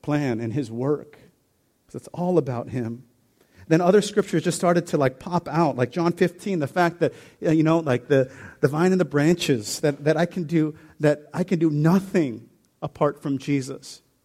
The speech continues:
Scripture doesn't say I can do some things or I can do a couple things. It's, "I can do nothing apart from Jesus," 'cause Jesus is everything. And this also led to discover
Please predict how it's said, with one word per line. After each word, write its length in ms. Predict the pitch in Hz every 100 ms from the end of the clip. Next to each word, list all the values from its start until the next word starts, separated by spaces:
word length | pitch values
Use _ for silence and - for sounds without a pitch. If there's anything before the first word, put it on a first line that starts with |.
| _
Scripture 320 | - - 196 208
doesn't 160 | 190
say 40 | 165
I 60 |
can 120 | 170
do 100 | 147
some 260 | - 170 160
things 240 | - 135
or 40 | 135
I 20 |
can 60 | 147
do 140 | 139
a 40 |
couple 240 | 165 160 151
things. 240 | 135 117
It's, 100 | 135
"I 80 | 175
can 100 | 190
do 140 | 151 - -
nothing 640 | 147 170 214 214 160 127 110 -
apart 300 | 147 - 135
from 140 | 143 123
Jesus," 240 | 143 123
'cause 120 | 143
Jesus 280 | 131 202 196
is 80 | 180
everything. 640 | 196 233 208 165 123 - - _ _ _ _ _ _ _ _ _ _ _ _ _ _ _ _ _ _ _ - -
And 80 | 131
this 140 | 151
also 240 | 156 156 139
led 180 | 135 135
to 180 | 131 117
discover 600 | 123 - 135 131 117